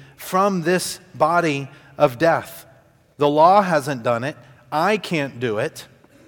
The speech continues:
Works haven't been able to do it for me. Who will do this for me?" To which he responds in,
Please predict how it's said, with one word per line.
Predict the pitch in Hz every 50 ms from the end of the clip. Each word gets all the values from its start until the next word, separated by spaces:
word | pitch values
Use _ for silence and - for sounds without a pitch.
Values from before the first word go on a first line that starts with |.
| _ _ _ _ _ _ _ _ _ _ _ _ _ _ - _ -
Works | 117 147 175 214 226 - - - - - - - _ _ _ -
haven't | - 151 160 151 147 127
been | 127 135 131
able | 127 127 123 120
to | - 127
do | 107 113 113 110
it | 113 117
for | - - 117 110
me. | 117 131 131
Who | 127 - 190 226 254 247
will | 233 233 214
do | 175 160 208 233 247
this | 214 151 113 107 - - - - - _ _ _ _
for | - - 151 131 120
me?" | 113 107 95 90 - - _ _ _ _ _ _ _ _ _ _ -
To | - 151
which | 151 180 170 -
he | 185 180
responds | 156 160 151 - - 165 156 151 147 139 123 135
in, | 131 127 123 120 -